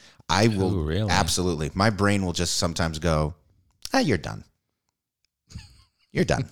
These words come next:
Speaker 2: <laughs>
Speaker 1: This, stop. Just stop talking.
Speaker 2: Are
Speaker 1: You're done."
Speaker 2: you, are you drinking heavily?
Speaker 1: Heavily is not the right term.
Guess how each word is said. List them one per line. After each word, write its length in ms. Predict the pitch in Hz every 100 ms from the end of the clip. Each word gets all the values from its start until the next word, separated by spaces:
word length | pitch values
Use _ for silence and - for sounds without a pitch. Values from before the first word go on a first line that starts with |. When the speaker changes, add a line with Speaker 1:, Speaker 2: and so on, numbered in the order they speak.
| -
Speaker 2:
<laughs> 60 | 143 _ -
Speaker 1:
This, 420 | 87 143 - - 123 - -
stop. 360 | - - - _ -
Just 200 | 139 -
stop 320 | - 92 92
talking. 320 | - 73 - - -
Speaker 2:
Are 100 | - 127
Speaker 1:
You're 80 |
done." 140 | 131 139
Speaker 2:
you, 400 | 139 139 135 135
are 80 | 123
you 180 | 120 117
drinking 640 | 107 110 113 117 113 104
heavily? 600 | - 101 98 110 113 127 160 - - - -
Speaker 1:
Heavily 420 | - 180 202 190
is 100 | 165
not 220 | 147 143
the 100 | 123
right 500 | 113 104 110 107 95
term. 760 | - 98 82 71 53 50 50 50